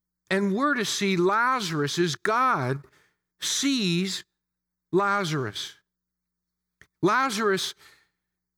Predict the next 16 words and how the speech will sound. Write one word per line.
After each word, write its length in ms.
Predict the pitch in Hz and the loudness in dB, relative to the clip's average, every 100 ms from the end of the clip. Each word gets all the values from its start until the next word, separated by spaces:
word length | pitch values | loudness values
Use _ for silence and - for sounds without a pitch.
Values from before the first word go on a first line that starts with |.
| _ _ _ | _ _ _
is 160 | - 170 | -2 0
a 80 | 175 139 123 - | 0 -2 -8 -4
destitute 840 | 226 233 - - 190 - - 185 - | -2 -2 -4 -4 -4 -4 -2 -4 -4
picture 480 | - 185 - 156 131 | -4 -4 -4 -4 -2
of 120 | 123 | -2
need 320 | 135 160 156 | 0 2 2
and 140 | 147 135 | 0 -2
neglect. 760 | 123 - 135 120 - _ _ _ _ _ _ _ _ _ _ | -4 -6 -6 -6 -10 _ _ _ _ _ _ _ _ _ _
He's 240 | - 175 147 | -2 0 0
sickly. 760 | - - 226 - - 127 107 _ _ _ _ | -4 -2 -4 -4 -8 -8 -10 _ _ _ _
He's 240 | 165 156 | -2 -2
covered 560 | - - 226 214 190 160 | -4 -2 0 0 -2 0
with 180 | 156 - | -4 -2
sores. 600 | - - 202 160 123 107 _ _ _ _ _ _ _ _ - - | -6 0 0 0 -6 -14 _ _ _ _ _ _ _ _ -6 -2
It 160 | 208 | -2
says 440 | - 254 240 214 | -2 0 0 -2